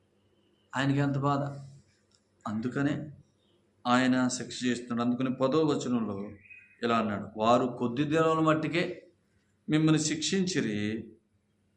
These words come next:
తమకిష్టం వచ్చినట్టు మనల్ని శిక్షించిరి, కానీ మనము తన పరిశుద్ధతలో పాలు పొందవలనని మన మేలు కొరకు ఆయన శిక్షించుచున్నాడు." చూసారా?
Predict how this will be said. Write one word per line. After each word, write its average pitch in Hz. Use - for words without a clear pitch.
తమకిష్టం 131
వచ్చినట్టు 143
మనల్ని 135
శిక్షించిరి, 123
కానీ 131
మనము 123
తన 127
పరిశుద్ధతలో 143
పాలు 131
పొందవలనని 135
మన 131
మేలు 127
కొరకు 131
ఆయన 127
శిక్షించుచున్నాడు." -
చూసారా? -